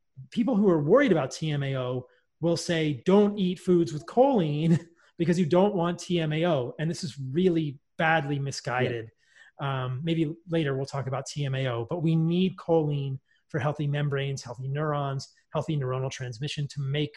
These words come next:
Speaker 1: critical neurotransmitters in our body, only found in animal foods. Egg yolks, liver are probably the best sources.
Speaker 2: Well, they are the best sources. And
Speaker 1: Yeah.
Speaker 2: the key point here is, is don't avoid chol-, choline because you're concerned about T M A,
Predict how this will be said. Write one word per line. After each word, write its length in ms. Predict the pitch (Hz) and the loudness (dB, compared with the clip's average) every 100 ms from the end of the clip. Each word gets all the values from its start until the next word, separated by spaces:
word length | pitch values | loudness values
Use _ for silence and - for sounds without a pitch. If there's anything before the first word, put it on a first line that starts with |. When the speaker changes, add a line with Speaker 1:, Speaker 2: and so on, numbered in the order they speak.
| _ | _
Speaker 1:
critical 440 | - 165 151 - | -8 -4 -4 -6
neurotransmitters 720 | 135 123 123 - 127 120 120 117 | -8 -6 -8 -8 -8 -8 -10 -10
in 60 | |
our 120 | 117 117 | -14 -10
body, 300 | 120 120 120 _ _ _ - | -8 -8 -10 _ _ _ -2
only 260 | 165 170 165 | 2 2 0
found 240 | 151 143 | -2 -2
in 80 | 135 | -4
animal 240 | 127 131 | -4 -6
foods. 580 | 123 131 127 123 - - _ _ _ _ | -6 -6 -4 -6 -12 -18 _ _ _ _
Egg 180 | 160 151 | -2 0
yolks, 420 | 147 135 131 - | 0 -2 -4 -8
liver 460 | 135 147 139 123 120 - _ - | -4 -2 0 -2 -4 -12 _ -8
are 80 | 131 | -8
probably 260 | - 131 | -6 -8
the 60 | 120 | -8
best 240 | 123 - | -10 -10
sources. 420 | 127 123 - - _ _ _ _ _ - | -10 -10 -12 -20 _ _ _ _ _ -16
Speaker 2:
Well, 160 | 143 113 | -8 -6
they 120 | 95 | 0
are 180 | 135 156 | 2 2
the 60 | 104 | 0
best 260 | 95 - | -8 -10
sources. 460 | 110 - - 82 107 | -12 -12 -16 -14 -10
And 160 | 104 | -4
Speaker 1:
Yeah. 160 | 156 107 - _ 120 | -2 -2 -8 _ -20
Speaker 2:
the 60 | |
key 180 | _ 135 | _ -10
point 320 | - 127 135 | -6 -6 -4
here 220 | 113 101 | -4 -6
is, 240 | 98 87 - | -6 -10 -12
is 300 | 113 92 - _ | -12 -12 -18 _
don't 300 | 120 123 117 | -2 -2 -4
avoid 340 | 107 113 104 | -6 -4 -4
chol-, 420 | - 127 139 123 - | -2 -2 -2 -4 -6
choline 500 | 127 147 143 98 92 | 2 4 4 0 -4
because 260 | 104 110 | -6 -6
you're 80 | 101 | -6
concerned 440 | - 104 - 123 107 | -8 -10 -4 -4 -2
about 240 | 98 - | -4 -6
T 160 | 123 107 | -6 -4
M 100 | 117 | -2
A, 180 | 143 | -4